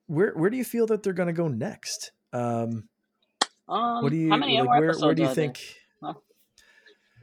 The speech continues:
Speaker 1: Uh, we're at ten. I think there's, like, six more episodes.
Speaker 2: Okay, so, well, I don't know. Let's see. I don't know if they're gonna continue to work for Sid,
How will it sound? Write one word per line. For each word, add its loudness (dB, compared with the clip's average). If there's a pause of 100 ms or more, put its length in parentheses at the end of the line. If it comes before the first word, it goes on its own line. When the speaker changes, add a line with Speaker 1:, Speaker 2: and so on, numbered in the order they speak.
(720)
Speaker 1:
Uh, 2
we're 2
at -2
ten. -2
I 2
think -6
there's, 0
like, -2
six -2
more -4
episodes. -6 (680)
Speaker 2:
Okay, -10
so, -6 (280)
well, 0
I -2
don't -4
know. -6
Let's -6
see. -4 (2000)
I 6
don't 2
know 4
if 0
they're 8
gonna 6
continue -4
to -4
work -4
for -10
Sid, -6